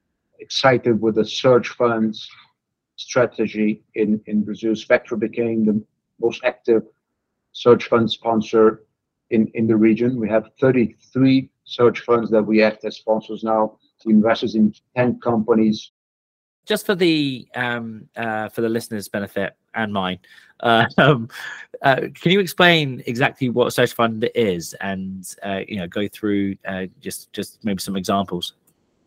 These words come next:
Speaker 1: Yeah, of course. It's a, it's a fundless, it's a sort of fundless sponsor. So it's a, it's a team of people, uh, who look for a target for acquisition, but they don't have the capital yet. They have sponsors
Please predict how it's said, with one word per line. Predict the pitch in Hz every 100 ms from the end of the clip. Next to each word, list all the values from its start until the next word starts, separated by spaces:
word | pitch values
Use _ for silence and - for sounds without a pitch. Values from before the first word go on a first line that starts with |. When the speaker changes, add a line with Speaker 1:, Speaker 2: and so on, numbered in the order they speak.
| _
Speaker 1:
Yeah, | 147 147
of | -
course. | - 131 -
It's | 175 185
a, | -
it's | 165
a | 185
fundless, | - 226 165 160 147 -
it's | 165
a | 131
sort | - 170
of | 143
fundless | - 185 170 156
sponsor. | - 113 90 - - _ _ _ _ _ -
So | 135
it's | -
a, | 143 -
it's | 135
a | 139
team | - 180
of | 160
people, | 165 165 185 196 185
uh, | 135
who | 135 131 135
look | 135 165 -
for | 156 151 156 170 _ _ _ _ _ _ 131
a | 127 120 -
target | 143 147 160 175
for | 147 143
acquisition, | 139 123 131 - 214 - _ _ _ _ _ _ _ _ _ _ _ _ _ _
but | 131
they | 139
don't | 143 170
have | 160 165
the | 143
capital | - - 160 165
yet. | 180 180 -
They |
have | 127 151 -
sponsors | - - 160 151 - 214 - -